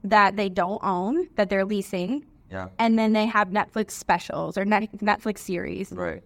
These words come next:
Speaker 1: So those are shows that Netflix owned, produced, and they're probably not going to end up on another platform. And if they do, then Netflix will get a leasing fee.
Speaker 2: Yeah.
Speaker 1: So what we do on our podcast network is we do not own any of the content at this point. So we lease it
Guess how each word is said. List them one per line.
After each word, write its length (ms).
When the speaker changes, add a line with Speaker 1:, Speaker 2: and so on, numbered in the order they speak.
Speaker 1:
So 160
those 220
are 140
shows 320
that 160
Netflix 500
owned, 360
produced, 680
and 560
they're 280
probably 360
not 220
going 220
to 140
end 160
up 180
on 120
another 360
platform. 500
And 120
if 140
they 160
do, 600
then 540
Netflix 500
will 100
get 240
a 80
leasing 460
fee. 280
Speaker 2:
Yeah. 180
Speaker 1:
So 240
what 200
we 200
do 240
on 240
our 180
podcast 720
network 640
is 580
we 160
do 120
not 200
own 160
any 200
of 80
the 100
content 500
at 220
this 220
point. 360
So 200
we 160
lease 340
it 180